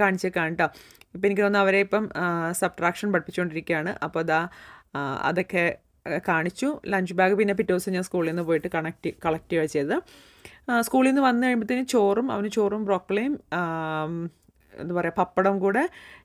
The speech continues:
ഞാനും ഇങ്ങനെ മിക്സ് ചെയ്ത് ഉരുട്ടി വെച്ചിട്ടുണ്ട് കേട്ടോ. അല്ലെങ്കിൽ നാല് ചോറ് പിന്നെ അവിടെ മുഴുവനും ആകും. ആ, അപ്പം ഞാൻ വിചാരിച്ചു ഇങ്ങനെ ഉരുട്ടി വെച്ചിട്ടുണ്ടെങ്കിൽ, ആ, എടുത്ത് ക-, കഴിച്ചോളും.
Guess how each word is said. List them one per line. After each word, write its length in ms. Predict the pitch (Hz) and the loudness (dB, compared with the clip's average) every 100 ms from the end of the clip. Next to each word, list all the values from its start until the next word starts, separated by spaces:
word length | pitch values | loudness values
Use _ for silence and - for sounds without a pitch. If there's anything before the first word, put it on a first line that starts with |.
| - | -2
ഞാനും 280 | 185 180 240 | 2 2 2
ഇങ്ങനെ 180 | 226 | 2
മിക്സ് 300 | 240 220 - | 2 0 0
ചെയ്ത് 220 | 269 233 240 | 4 4 4
ഉരുട്ടി 360 | 226 196 240 | 2 2 4
വെച്ചിട്ടുണ്ട് 440 | 208 190 175 160 170 | 4 4 -2 0 0
കേട്ടോ. 200 | 175 - - - _ 190 | 0 -2 -10 -20 _ 2
അല്ലെങ്കിൽ 360 | 202 226 240 | 4 4 4
നാല് 580 | 254 220 202 214 226 254 | 4 4 4 4 4 2
ചോറ് 500 | - 226 202 202 247 | 4 4 6 6 4
പിന്നെ 260 | 254 214 220 | 2 2 4
അവിടെ 200 | 196 208 | 4 2
മുഴുവനും 480 | 208 202 202 214 | 2 2 2 4
ആകും. 400 | 196 175 185 262 - | 2 2 0 -2 -4
ആ, 400 | 190 175 175 170 | -4 -2 -2 -2
അപ്പം 180 | 170 196 | -4 -2
ഞാൻ 220 | 202 175 | 0 2
വിചാരിച്ചു 380 | 185 175 175 - | 2 0 0 -2
ഇങ്ങനെ 280 | 240 202 202 | -2 0 2
ഉരുട്ടി 300 | 196 180 202 | 2 2 2
വെച്ചിട്ടുണ്ടെങ്കിൽ, 640 | 185 - 180 175 175 262 - - - - - | 2 2 -2 -2 0 -2 -4 -12 -20 -16 -2
ആ, 160 | 202 165 | 2 2
എടുത്ത് 240 | 165 226 | 2 2
ക-, 220 | 196 - - | 2 2 0
കഴിച്ചോളും. 440 | 180 185 185 285 | -2 2 0 0